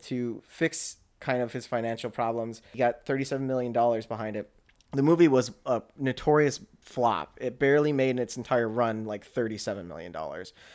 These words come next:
So it didn't even quite make its money back. And then when you factor in, like, marketing,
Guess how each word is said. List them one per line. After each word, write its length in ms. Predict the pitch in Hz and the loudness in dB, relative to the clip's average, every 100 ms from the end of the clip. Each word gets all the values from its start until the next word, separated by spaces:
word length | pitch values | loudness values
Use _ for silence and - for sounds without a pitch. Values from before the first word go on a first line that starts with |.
| - - | -20 -2
So 120 | 147 | -2
it 80 | 127 | 0
didn't 140 | 160 | -2
even 260 | 151 147 123 | -2 -4 -6
quite 300 | - 135 123 | 0 0 2
make 140 | 135 | -2
its 140 | 131 113 | -4 -4
money 180 | 120 | -4
back. 280 | 131 143 143 | 0 0 -2
And 100 | 131 | -4
then 80 | 135 | -4
when 80 | 143 | -2
you 60 | 123 | -4
factor 440 | - 113 113 127 | -2 -2 -2 -4
in, 160 | 117 113 | -2 -2
like, 180 | 104 104 | -6 -4
marketing, 540 | 107 113 135 139 151 | -4 -2 -2 -2 -4